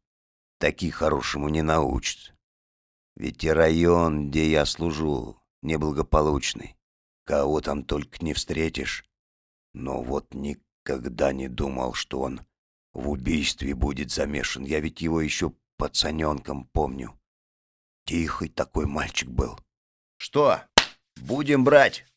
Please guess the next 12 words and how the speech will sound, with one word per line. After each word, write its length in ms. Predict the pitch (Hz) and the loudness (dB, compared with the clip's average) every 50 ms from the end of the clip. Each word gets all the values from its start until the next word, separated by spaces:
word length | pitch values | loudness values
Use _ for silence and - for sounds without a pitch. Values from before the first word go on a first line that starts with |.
| _ _ _ _ _ | _ _ _ _ _
загорелся 800 | - 67 69 78 73 78 82 87 92 92 87 - - 90 85 78 | -8 -2 -2 0 4 4 6 6 6 4 4 4 4 4 2 2
присутствовавший 920 | - 80 80 76 - - 92 - - - 87 82 80 80 - - - 78 69 | 0 0 0 0 0 0 0 -2 -2 0 0 2 2 2 0 0 -2 -2 -2
при 160 | - 73 76 | -2 -2 0
разговоре 640 | 76 80 69 69 80 80 82 85 90 82 82 80 | 0 -2 0 0 0 2 2 2 2 2 2 0
оперуполномоченный 1200 | - - 87 - - 82 78 78 - - 78 73 78 78 82 85 80 78 - - 78 78 78 76 | 0 0 -2 0 0 0 0 0 0 -2 0 0 0 0 0 0 -2 -2 -4 -4 -2 -2 0 2
Рожнов 500 | 78 78 71 67 78 92 87 71 - 71 | 2 2 0 0 0 -2 -2 -2 -2 -4
и 60 | 65 | -4
потёр 380 | - 76 69 - - 85 82 82 | -2 -2 -2 0 0 2 2 2
одну 280 | 76 67 69 82 85 | 2 0 -2 -4 -2
ладонь 380 | 82 80 76 76 82 80 76 78 | 0 0 0 0 -2 -2 -2 -2
о 80 | 76 | -4
другую. 640 | 71 69 76 76 71 67 73 69 64 58 55 50 - | -4 -2 -4 -4 -4 -4 -4 -4 -4 -6 -8 -12 -16